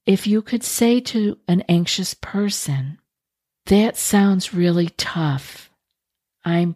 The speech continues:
proud of you for having gotten there. That sounds so tough. I'm proud of you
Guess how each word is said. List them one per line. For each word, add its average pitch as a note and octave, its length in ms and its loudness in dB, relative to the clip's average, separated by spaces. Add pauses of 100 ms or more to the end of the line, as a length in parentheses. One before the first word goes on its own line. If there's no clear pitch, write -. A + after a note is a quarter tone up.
proud F#3+ 640 -2
of E3+ 220 0
you D#3 260 2
for D#3 240 -2
having D#3 640 2
gotten D3 480 0
there. C3+ 640 -4 (1200)
That F#3+ 380 2
sounds F#3+ 540 0
so F3+ 440 -2
tough. - 720 -4 (480)
I'm D#3 220 2
proud F#3 560 -2
of E3+ 180 0
you C#3 380 0